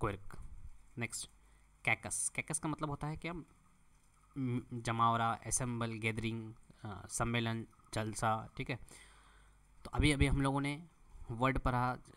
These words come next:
म, एस-, असेंबल से रिलेटेड, मीटिंग से रिलेटेड, वो वा-, वर्ड आपको रिकॉल करना है, याद करना है, ठीक है, कि क्या सिनोनिम्स था।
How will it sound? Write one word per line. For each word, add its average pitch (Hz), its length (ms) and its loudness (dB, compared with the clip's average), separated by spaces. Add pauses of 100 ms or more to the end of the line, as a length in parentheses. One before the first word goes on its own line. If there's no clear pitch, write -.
म, 110 480 -8
एस-, 131 340 -4
असेंबल 127 440 0
से 127 120 0
रिलेटेड, 117 380 -2
मीटिंग 117 280 -4
से 123 100 -4
रिलेटेड, 113 400 -6
वो 117 180 -2
वा-, 117 280 0
वर्ड 127 260 0
आपको 127 240 -2
रिकॉल 120 360 0
करना 98 260 -4
है, 101 80 -4
याद 107 200 2
करना 92 240 -6
है, 87 120 -14
ठीक 139 120 -6
है, 123 100 -6 (440)
कि - 80 -4
क्या 127 240 4
सिनोनिम्स 107 480 -2
था। 98 180 -10